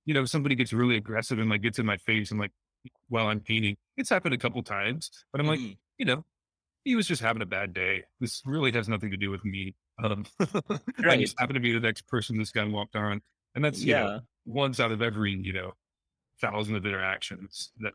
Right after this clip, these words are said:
Speaker 1: that
Speaker 2: Sure.
Speaker 1: you, it does, like, a negative one happen.
Speaker 2: You make an interesting point about the, the discomfort or, let's say, the distraction of other people and how it can, you know, so I, a couple of things. Like, I often talk about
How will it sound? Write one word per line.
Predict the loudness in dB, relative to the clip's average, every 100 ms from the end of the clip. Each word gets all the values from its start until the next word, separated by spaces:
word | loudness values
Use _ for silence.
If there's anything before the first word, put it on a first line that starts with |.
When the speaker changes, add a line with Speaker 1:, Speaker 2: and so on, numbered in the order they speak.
| -2
Speaker 1:
that | 0
Speaker 2:
Sure. | 2 0
Speaker 1:
you, | -2 -6 -10
it | -2
does, | -2 -2
like, | -2 -2 -4 _ -6
a | -6 -6
negative | 0 2 2 0 -2
one | -10 -12
happen. | -10 -12 -14 _ _ _ _ _ _ _ _ _ _
Speaker 2:
You | 0 2
make | 2 2
an | 2
interesting | 2 2 0 0 4
point | 6 6 8
about | 8 6 6
the, | 4 4 4
the | 4
discomfort | 6 4 4 4 4 4 4 4 4 -10 _
or, | 4 6 4 2 2
let's | 2 4 4
say, | 4
the | 6 4
distraction | 4 2 4 4 4 2 2 2 -6 -10 -2
of | 0 2 2
other | 2
people | 2 2 2 2 2
and | 2
how | 6 6 6 0 _ -20 -20 _
it | -4 -4 -4 -20 _ _ _
can, | 4 6 6 4 0 -4 _ _ -20 2
you | 6
know, | 6
so | 6 4 6
I, | 8 8 6
a | 2
couple | 2 2 4 4
of |
things. | 4 2 4
Like, | 4
I | 6 6
often | 6 4 4
talk | 4 6
about | 4 4 -2